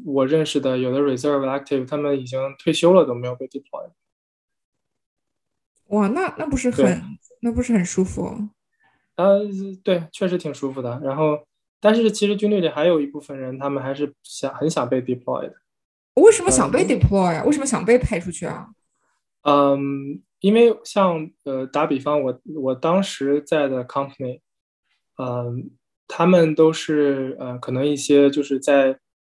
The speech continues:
Speaker 1: 疫情期间，可能就是丢工作啦，或者是没有一个稳定的工作啦，或者是工资没有很高啦，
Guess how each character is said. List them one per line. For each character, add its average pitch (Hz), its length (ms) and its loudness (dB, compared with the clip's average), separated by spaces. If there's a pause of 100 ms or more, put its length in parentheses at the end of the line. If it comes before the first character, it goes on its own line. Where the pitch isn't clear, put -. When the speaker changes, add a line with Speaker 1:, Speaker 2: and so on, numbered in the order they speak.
(180)
Speaker 1:
疫 160 80 -2
情 135 220 -6
期 131 160 -8
间， 135 280 0
可 131 140 -4
能 135 720 -4
就 139 160 -2
是 131 200 -2
丢 151 160 6
工 160 180 4
作 160 220 6
啦， 123 400 0 (360)
或 147 140 -2
者 135 140 -2
是 135 260 -4
没 127 140 -4
有 147 100 4
一 143 100 2
个 156 120 4
稳 123 180 -6
定 147 180 -2
的 147 80 -2
工 151 220 -2
作 147 220 2
啦， 117 360 -4
或 143 140 0
者 139 80 -4
是 135 80 -2
工 151 260 -2
资 151 180 -4
没 139 120 0
有 147 80 0
很 131 180 -6
高 131 260 2
啦， 127 260 -2